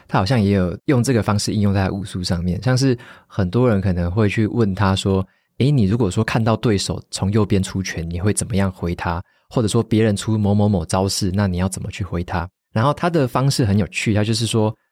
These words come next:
如果你每次都要想说，“我已经预设好想法，我已经把这个千百个步骤都已经模拟好，然后别人来，我就是要出这样的连续技，然后去回他”的话，这样子反而会是一个更容易慌乱，或者说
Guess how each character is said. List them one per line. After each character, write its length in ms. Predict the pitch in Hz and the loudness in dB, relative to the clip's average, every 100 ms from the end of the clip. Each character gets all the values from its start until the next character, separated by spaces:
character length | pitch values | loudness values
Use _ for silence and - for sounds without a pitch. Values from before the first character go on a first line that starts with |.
| _ | _
如 140 | 127 | -2
果 200 | 156 143 | 0 2
你 120 | 98 101 | 2 2
每 220 | 104 87 | 2 0
次 180 | - 110 | -2 0
都 80 | |
要 120 | 113 117 | 2 2
想 240 | 104 87 | -2 -4
说 300 | - 95 101 - | -4 -2 -4 -4
，“我 140 | 107 120 | 0 2
已 60 | |
经 260 | 104 110 110 | 2 0 0
预 120 | - 107 | -2 0
设 300 | - 107 95 | 2 0 0
好 140 | 82 | -2
想 240 | - 82 | -4 -6
法， 160 | 101 85 | -4 -2
我 140 | 98 | 0
已 40 | 107 | 0
经 140 | 107 | 0
把 140 | 101 85 | -2 -2
这 140 | 101 | -2
个 160 | 92 92 | 0 0
千 220 | - 110 | 0 0
百 180 | 98 85 | 0 -2
个 120 | 87 | -2
步 200 | 113 95 | -2 -2
骤 180 | 104 92 | -2 0
都 160 | 104 | 2
已 40 | 98 | 2
经 100 | 101 | 2
模 260 | 101 92 | 2 2
拟 140 | 92 95 | 2 0
好， 200 | 95 - _ _ | -2 -4 _ _
然 100 | 95 | -4
后 60 | |
别 200 | 110 107 | 0 2
人 160 | 104 104 | 4 2
来， 180 | 92 87 | 2 -2
我 120 | 90 | -2
就 120 | 104 | -4
是 120 | 98 | 0
要 140 | 104 98 | 0 0
出 280 | - 101 98 | -2 -4 -2
这 140 | - | 0
样 200 | 104 98 | 0 0
的 160 | 92 87 | 0 -2
连 180 | 90 | -2
续 240 | 98 110 95 | 0 0 -2
技， 260 | - 104 90 | -2 -4 -2
然 140 | 90 | -2
后 100 | 95 | -2
去 120 | - | -4
回 240 | 92 92 90 | -4 -4 -4
他” 220 | - 92 | -4 -4
的 100 | 95 | -2
话， 180 | 92 90 _ _ | -2 -4 _ _
这 100 | - | -2
样 140 | 170 147 | 0 2
子 280 | 104 92 85 - _ _ | 2 0 -2 -8 _ _
反 200 | 107 98 | -2 0
而 100 | 101 | 0
会 220 | 135 123 | 2 0
是 240 | 104 120 | 0 0
一 80 | 104 | 0
个 320 | - 98 92 87 | 2 0 0 -2
更 140 | - 160 | -2 0
容 160 | 113 | 2
易 40 | 123 | 0
慌 340 | 117 117 110 | 0 -2 0
乱， 200 | 117 175 | 2 0
或 140 | 95 110 | 0 0
者 80 | |
说 180 | 95 107 | 0 -2